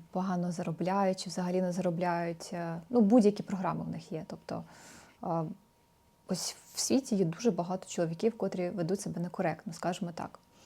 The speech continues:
І є одночасно дуже багато чоловіків, котрі ведуть себе дуже класно жін-, жінками. І відповідальні, і щедрі,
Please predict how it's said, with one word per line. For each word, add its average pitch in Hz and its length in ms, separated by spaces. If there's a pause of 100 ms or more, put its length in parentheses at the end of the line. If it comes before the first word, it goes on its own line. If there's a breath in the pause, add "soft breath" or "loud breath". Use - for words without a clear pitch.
(640 loud breath)
І 202 120
є 208 420
одночасно 202 640
дуже 240 240
багато 196 460
чоловіків, 190 560
котрі 202 280
ведуть 180 300
себе 196 340 (340)
дуже 190 220
класно - 460 (320 loud breath)
жін-, 180 320
жінками. 185 520 (960 soft breath)
І 220 80
відповідальні, 208 800
і 214 140
щедрі, 202 720